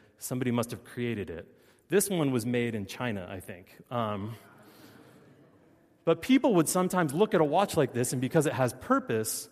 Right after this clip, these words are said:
would assign to it value that God had made this. And because God had made it, it was a special thing. So here's my point.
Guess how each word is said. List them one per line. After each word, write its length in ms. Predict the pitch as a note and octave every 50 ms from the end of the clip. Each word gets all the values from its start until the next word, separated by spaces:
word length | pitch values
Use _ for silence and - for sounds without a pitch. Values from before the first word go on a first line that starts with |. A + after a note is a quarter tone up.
| _ - _ _ _ _ _
would 140 | B2+ B2+ C#3
assign 460 | C3+ B2+ - - E3 E3 E3 F3 F3+
to 240 | E3+ - D#3+ C#3+ B2+
it 260 | B2+ B2+ - - - - - - - - -
value 560 | G2+ A#2+ A#2 A#2 A#2 A2+ G#2+ G2+ F#2+ F#2 F2+ F#2+ - - - _ _ _ _ _
that 180 | A2 A2 G#2+ -
God 240 | - A#2 A2+ A#2 A2+
had 180 | A2+ A#2 A2
made 300 | G#2 G2+ G#2+ G2+ F#2+ F2+
this. 240 | F#2 F#2 E2 - -
And 80 | G#2 G#2
because 240 | B2 - D3 C3 G#2
God 280 | - C#3 D#3+ F#3 G3+
had 140 | E3+ D#3 C#3
made 220 | B2 B2 A#2+ A2+
it, 160 | A2 A2 A2 - - - - - -
it 100 | B2+ A#2+
was 140 | A#2 A2 G#2
a 60 | G2+
special 380 | - - C3+ A#2 - - F#2
thing. 400 | E2 - A2+ G#2 F#2 D#2+ D2+ F2 E2+ - _ _ _ _ _ _ _ _ _ _ _ _ _ _ _ _ _ _ _ _ _ _ _ _ _ _
So 160 | - C3 A2+
here's 240 | G#2 D3 D3+ C3+ B2+
my 100 | B2+ G#2+
point. 400 | - - F#2 E2 D#2+ - -